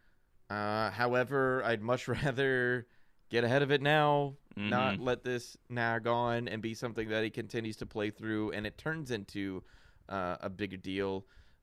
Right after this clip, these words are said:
Speaker 1: Um, now, speaking of injuries, I know, uh, I think since we last recorded, it was mentioned about Mike Soroka. His rehab's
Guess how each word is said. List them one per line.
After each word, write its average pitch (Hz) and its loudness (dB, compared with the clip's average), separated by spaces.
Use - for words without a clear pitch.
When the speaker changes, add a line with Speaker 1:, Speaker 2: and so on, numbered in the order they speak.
Speaker 1:
Um, 101 -2
now, 107 -2
speaking 127 -4
of 123 0
injuries, 113 0
I 113 2
know, 113 2
uh, 104 0
I 104 0
think 131 -8
since 139 -2
we 135 -2
last 113 0
recorded, 117 0
it - -20
was 107 -4
mentioned 120 -2
about 117 2
Mike 170 0
Soroka. 139 0
His 113 -4
rehab's 127 2